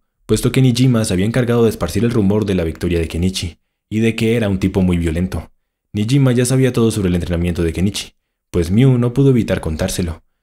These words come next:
Por otro lado, los subordinados de Kisara habían llegado a la escuela en busca de él. Ellos pertenecían a Ragnarok, el grupo de criminales más poderoso de la zona.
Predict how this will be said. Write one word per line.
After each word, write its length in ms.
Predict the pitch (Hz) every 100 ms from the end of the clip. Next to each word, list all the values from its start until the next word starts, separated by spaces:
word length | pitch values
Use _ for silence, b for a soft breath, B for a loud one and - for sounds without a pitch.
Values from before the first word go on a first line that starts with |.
| _
Por 160 | - 87
otro 180 | 85 101
lado, 240 | 113 113
los 140 | 101 95
subordinados 500 | 90 85 92 107 117
de 100 | 110
Kisara 460 | 123 113 104 - _ _ _
habían 240 | 110 131 139
llegado 240 | 127 127
a 20 |
la 60 | 113
escuela 340 | - 110 107
en 140 | 101 92
busca 340 | 120 - 92
de 160 | 82 98
él. 200 | - - _ _ _ _
Ellos 340 | - 147 131 127
pertenecían 520 | 104 95 87 - 92
a 60 | 82
Ragnarok, 540 | 90 110 95 80 - - _ _
el 100 | 98
grupo 240 | 101 131 147
de 80 |
criminales 420 | 135 117 104 107 110
más 140 | 104
poderoso 480 | - 98 85 90 92
de 100 | 85
la 100 | 78
zona. 360 | - 92 82